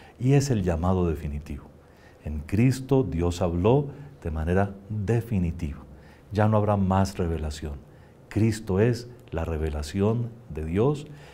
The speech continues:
y en Él estaremos creciendo todos los días, hasta el final de los tiempos y en la eternidad también.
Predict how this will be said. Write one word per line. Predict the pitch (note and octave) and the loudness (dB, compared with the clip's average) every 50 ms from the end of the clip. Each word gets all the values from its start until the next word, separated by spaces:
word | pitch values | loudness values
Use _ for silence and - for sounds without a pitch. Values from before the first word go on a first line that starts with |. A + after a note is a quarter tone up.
| - - - | -20 -10 -4
y | A2+ G#2 G2 G#2 B2 - - | 0 2 2 2 2 0 -4
en | - F#2 F2 E2+ | -4 -4 -2 2
Él | F2 G#2 B2 C#3+ D#3 D#3 D3 - - - - - - | 2 4 4 4 2 0 -4 -8 -12 -16 -18 -14 -12
estaremos | - D#2+ - - D#2+ F2 F2 F#2+ G#2+ G#2 - | -10 -10 -6 -6 -2 0 0 0 0 -2 -4
creciendo | - - F#2 E2+ E2 - - G2 F#2+ F#2+ G2+ F#2 G2+ F#2+ | -4 -4 -4 -4 -4 -4 -2 0 0 0 0 0 -2 -4
todos | - - A#2 B2+ C#3 C#3 C3+ A#2+ | -4 -2 -2 0 0 0 0 0
los | G#2+ F#2+ F2 D#2+ D#2 | 0 -2 -2 -2 -4
días, | D#2 E2 D#2+ D#2 D2+ D#2 - - - - - - _ _ _ - - - - _ _ _ | -6 -6 -6 -6 -8 -10 -14 -18 -20 -20 -20 -20 _ _ _ -20 -20 -20 -20 _ _ _
hasta | - E2 D#2 - - - E2 | -8 -8 -8 -8 -6 -6 -6
el | D#2 | -6
final | - F2+ E2 F2 F#2+ G2 | -4 -4 -2 0 0 2
de | A2+ | 2
los | G#2 G2 - - | 0 0 -2 -2
tiempos | - G#2+ G#2+ A2+ A2+ A2 - C#3 D3 C#3+ - - - - - - - - | -2 -2 0 0 -2 -4 -4 -4 -4 -4 -6 -12 -16 -18 -20 -20 -14 -8
y | C3 A#2 A2 G2+ | -4 -2 0 2
en | F#2+ F2 E2+ | 2 2 0
la | E2 D#2 | -2 -2
eternidad | D#2 D2+ E2+ D#2+ D#2+ D#2+ D2+ D2+ D#2+ E2 | -4 -2 -4 -4 -4 -4 -4 -4 -6 -6
también. | - - D3 D3+ C3 E2+ D2+ D2 D2 | -4 -2 -2 0 0 0 -2 -4 -6